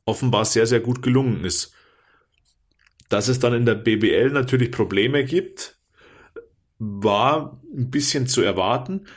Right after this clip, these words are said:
Dass sich diese Probleme natürlich verschärft haben, wenn dir ein Nihat Cedovic mit deutschem Pass auf einmal drei Monate wegbricht, das ist klar. Oder wenn ein Paul Zipser, äh,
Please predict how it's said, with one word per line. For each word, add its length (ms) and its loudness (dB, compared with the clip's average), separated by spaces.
Dass 160 0
sich 120 -2
diese 220 2
Probleme 460 0
natürlich 340 -4
verschärft 640 -2
haben, 260 -2
wenn 220 -2
dir 140 2
ein 180 0
Nihat 320 0
Cedovic 440 2
mit 140 -4
deutschem 340 0
Pass 240 -2
auf 120 -8
einmal 180 -2
drei 220 0
Monate 360 0
wegbricht, 680 -2
das 180 -2
ist 140 -2
klar. 300 0
Oder 220 2
wenn 140 0
ein 180 -2
Paul 240 0
Zipser, 600 0
äh, 80 -16